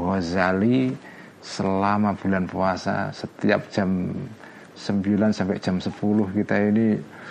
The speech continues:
ha, ya Allah, kita dapat cahaya berlimpah-limpah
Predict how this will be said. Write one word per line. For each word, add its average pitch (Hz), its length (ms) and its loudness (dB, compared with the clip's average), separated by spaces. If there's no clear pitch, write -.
ha, 123 260 4
ya 95 240 2
Allah, 92 640 0
kita - 300 -4
dapat - 360 -4
cahaya 98 480 0
berlimpah-limpah 131 1040 4